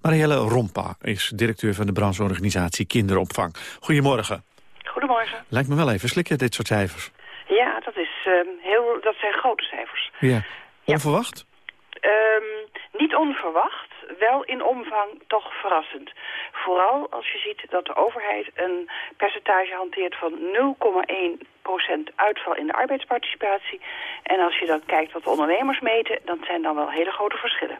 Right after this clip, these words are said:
Speaker 1: Ja, eh, en heeft u een enig idee waarom ouders de-, dat, dat doen? Is dat, zijn dat echt die nieuwe regels?
Speaker 2: Eh,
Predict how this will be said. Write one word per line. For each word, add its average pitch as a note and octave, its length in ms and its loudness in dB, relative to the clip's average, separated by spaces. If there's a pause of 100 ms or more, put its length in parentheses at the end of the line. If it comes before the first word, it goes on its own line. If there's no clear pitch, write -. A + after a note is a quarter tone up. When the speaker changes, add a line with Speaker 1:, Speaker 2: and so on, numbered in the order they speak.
(100)
Speaker 1:
Ja, C3+ 240 4 (320)
eh, D3+ 240 2 (160)
en D#3+ 160 0
heeft E3 320 2
u E3 140 4
een D3+ 160 0 (140)
enig D#3 280 2
idee C#3+ 300 2
waarom E3+ 360 2
ouders A2 360 -2
de-, B2+ 100 2
dat, A#2 200 2
dat A#2+ 160 0
doen? C3 160 0
Is - 220 -2
dat, C#3 180 0
zijn D#3 160 2
dat C#3+ 140 -2
echt - 200 -4
die D#3 100 2
nieuwe D3+ 260 6
regels? C3+ 540 -2 (680)
Speaker 2:
Eh, - 140 0